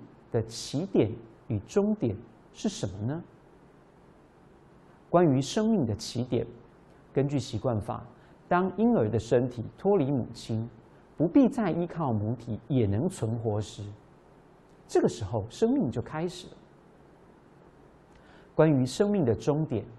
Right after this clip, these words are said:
以往我们光从一般观察就可以知道生命是否结束，比如说一个人有没有断气。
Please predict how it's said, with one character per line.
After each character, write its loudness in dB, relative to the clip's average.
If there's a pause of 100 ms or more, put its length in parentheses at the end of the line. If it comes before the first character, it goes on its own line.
(420)
以 0
往 0 (140)
我 -4
们 -4
光 0
从 -6 (120)
一 -4
般 -6
观 -2
察 -10 (760)
就 2
可 -4
以 2
知 -4
道 0 (180)
生 0
命 2
是 -2
否 -6
结 -8
束， -6 (480)
比 -2
如 0
说 2
一 -2
个 2
人 -2
有 0
没 -2
有 2
断 -4
气。 -10